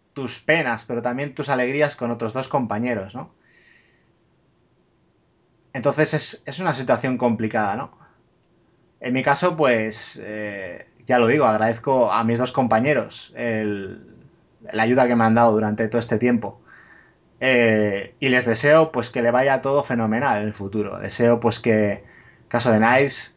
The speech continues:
eh, que siga haciendo vídeos de YouTube, que los haga igual que los ha estado haciendo hasta hace bien poco, que sus oyentes le sigan siendo, pues, fieles, que, que disfruten con sus vídeos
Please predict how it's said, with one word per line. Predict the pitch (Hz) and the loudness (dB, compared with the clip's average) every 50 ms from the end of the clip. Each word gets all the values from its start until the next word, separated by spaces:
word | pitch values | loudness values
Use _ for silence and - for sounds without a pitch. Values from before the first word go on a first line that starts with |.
| _ _ _ _ _ _ _ _ _ _ _ _ _ _ | _ _ _ _ _ _ _ _ _ _ _ _ _ _
eh, | - 110 107 101 98 95 98 95 95 98 - - | -10 -6 -4 -2 -2 -2 -2 -2 -4 -6 -6 -6
que | 110 107 | -6 -2
siga | - 123 113 117 110 | 0 2 4 4 4
haciendo | 104 - 117 110 107 107 107 | 4 2 2 4 4 4 4
vídeos | 117 117 113 110 101 101 | 4 4 4 4 4 2
de | 101 95 | 0 -2
YouTube, | 101 98 110 135 147 156 156 160 156 - - _ _ _ _ _ _ _ _ _ _ _ _ _ _ _ _ _ _ _ | -2 -2 2 4 4 4 4 2 0 -4 -12 _ _ _ _ _ _ _ _ _ _ _ _ _ _ _ _ _ _ _
que | - 107 104 98 | -4 -2 0 0
los | 98 95 - 107 | 0 -2 0 0
haga | 107 101 104 104 101 101 98 95 95 101 - - - - _ _ _ - | 0 2 4 4 4 4 4 2 0 0 -4 -8 -14 -20 _ _ _ -4
igual | 127 120 120 139 151 143 120 104 107 113 - | -2 4 6 8 8 8 8 6 2 -4 -8
que | 104 | -8
los | 107 101 | -8 -6
ha | 110 110 | -6 -6
estado | - - 120 110 | -4 -2 -2 -2
haciendo | 107 - 113 113 110 110 107 104 98 - - - - - | 0 -2 -2 0 0 0 0 -2 -2 -6 -10 -16 -20 -18
hasta | - - 117 | -6 -4 -4
hace | 113 123 110 | -2 0 0
bien | 104 104 101 98 | 2 2 0 2
poco, | - 143 147 - 151 156 - - _ - _ _ _ _ _ _ _ _ _ _ _ _ _ _ _ _ _ _ _ - | 2 2 2 2 -2 -6 -8 -10 _ -20 _ _ _ _ _ _ _ _ _ _ _ _ _ _ _ _ _ _ _ -4
que | 123 113 | -4 -2
sus | 104 - 107 | -2 0 0
oyentes | 120 113 123 127 127 - 123 113 113 | 2 2 4 2 4 2 2 2 2
le | 110 104 | 0 0
sigan | 120 120 113 110 | 0 2 2 0
siendo, | 104 120 113 113 107 107 104 101 98 98 95 - | 0 0 0 0 0 0 0 0 -2 -2 -4 -6
pues, | - 110 104 | -10 -12 -10
fieles, | - - 151 160 160 156 160 156 - | -2 0 2 2 2 0 -2 -6 -6
que, | - 113 107 101 | -6 -8 -8 -6
que | - 110 | -6 -6
disfruten | 110 107 - 156 160 143 135 120 | -6 -4 -2 -2 -2 0 0 0
con | 113 113 | -2 -2
sus | 107 110 101 107 | -4 -4 -4 -2
vídeos | 127 139 143 151 160 - - - - - | -2 -2 -2 -4 -6 -8 -14 -18 -20 -20